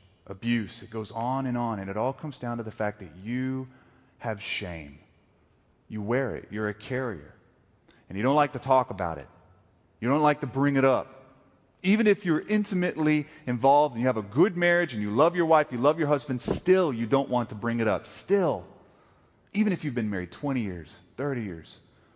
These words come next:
forty years, that shame just sits there. You know, if you're married, you already know what I'm talking about.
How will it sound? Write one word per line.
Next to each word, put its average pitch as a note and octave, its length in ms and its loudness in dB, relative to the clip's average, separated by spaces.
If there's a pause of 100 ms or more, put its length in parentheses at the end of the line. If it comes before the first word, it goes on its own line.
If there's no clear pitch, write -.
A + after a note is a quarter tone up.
(180)
forty C#3 420 0
years, F#2+ 320 -4
that A2 160 -8
shame C3+ 540 -6
just - 240 -16
sits - 280 -10
there. F2 300 -8 (2000)
You A2+ 80 -6
know, A#2 140 2
if A2+ 100 -2
you're C#3+ 80 0
married, A#2 580 0 (760)
you B2 200 2
already B2 440 2
know G2+ 160 0
what F2+ 160 -2
I'm D#2 160 -6
talking - 420 -12
about. C#2 340 -10